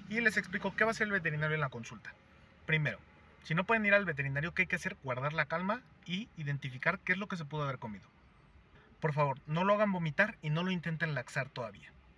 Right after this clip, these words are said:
Cuando un perro come basura, tenemos dos grandes peligros. Que le dé una infección y el segundo más grave, que se le atore algo de lo que se comió, que no se debe de haber comido,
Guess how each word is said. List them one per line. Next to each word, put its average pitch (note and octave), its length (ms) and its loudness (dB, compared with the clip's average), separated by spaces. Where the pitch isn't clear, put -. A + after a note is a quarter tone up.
Cuando D3 260 2
un G3+ 140 4
perro G#3 280 0
come F#3 200 0
basura, F3+ 360 2
tenemos D#3+ 540 -2
dos G#3+ 180 0
grandes G#3 300 0
peligros. - 540 -8
Que - 80 -2
le D#3 80 4
dé D#3+ 80 0
una G3+ 140 0
infección B3 420 0
y E3+ 100 -2
el D#3+ 100 0
segundo F#3+ 340 -2
más F3+ 320 -2
grave, C4+ 360 0
que G3 240 2
se - 180 -6
le E3 80 -2
atore G3 260 0
algo F#3+ 200 -2
de F3 80 -4
lo D#3 100 -8
que - 80 -18
se D#3+ 80 -6
comió, G3+ 280 -6
que F3+ 100 -8
no D3 100 -4
se D3 80 -6
debe C#3+ 160 -4
de D3+ 80 -2
haber E3 160 -4
comido, C4+ 400 -6